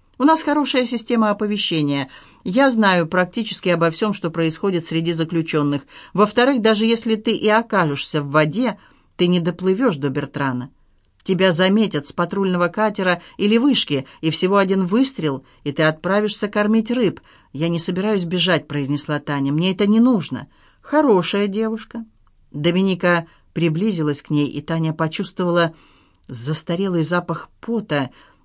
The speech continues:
дешёвого табака и плохой пищи. Холодная ладонь Доминики легла ей на плечо. "Как только я тебя увидела, детка, я сразу поняла, что мы поймём друг друга.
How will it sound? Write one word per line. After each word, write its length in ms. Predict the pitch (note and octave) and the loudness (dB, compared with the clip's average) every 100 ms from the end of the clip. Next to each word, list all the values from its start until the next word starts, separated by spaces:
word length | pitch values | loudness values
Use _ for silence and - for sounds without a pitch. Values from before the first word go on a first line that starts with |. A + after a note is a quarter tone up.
| - | -14
дешёвого 580 | B2 D#3+ G3+ G#3 F3+ F3 | -4 0 0 0 -2 -2
табака 400 | F3 E3 E3 G#3+ | -2 -4 -2 -4
и 80 | |
плохой 400 | G3+ F#3 F3+ G#3+ | -4 -4 -2 -2
пищи. 800 | F#3+ _ A#3+ G#3+ D#3 - D#3 C3+ - _ _ _ _ _ - | -2 _ -2 0 0 -2 -2 -4 -8 _ _ _ _ _ -12
Холодная 720 | F3+ E3+ E3 C#3+ C#3 D3 D3 | -8 -2 0 0 2 2 2
ладонь 480 | D3 D#3 D3+ D#3 D3 | 2 0 0 2 2
Доминики 500 | D3 D3+ D#3 F3+ E3+ | 2 2 2 0 -2
легла 320 | D#3+ D3 E3 | -2 -2 0
ей 180 | E3+ E3+ | 0 0
на 140 | F3 E3 | -2 -4
плечо. 540 | F#3+ G3 G3+ D3 - - _ _ _ _ _ _ | -4 -4 -2 -2 -2 -12 _ _ _ _ _ _
"Как 220 | - A2+ | -20 -16
только 300 | - C3+ D3+ | -10 -8 -4
я 120 | C#3+ | -2
тебя 280 | C#3+ D3 D3 | -2 -4 -2
увидела, 480 | D3 C#3+ C#3+ D3 E3 | -2 -2 -4 0 0
детка, 320 | E3 F3 - | 2 -2 0
я 100 | E3+ | 0
сразу 340 | E3 F3 E3+ E3 | 0 0 0 -2
поняла, 320 | F3 F3 F3 | -2 0 -2
что 180 | - F3+ | -2 -2
мы 120 | F3+ | -2
поймём 420 | F#3 F#3 G#3+ C4 | 0 0 2 2
друг 200 | F#3 D3 | 2 -2
друга. 360 | C3+ C3+ B2 | -4 -6 -8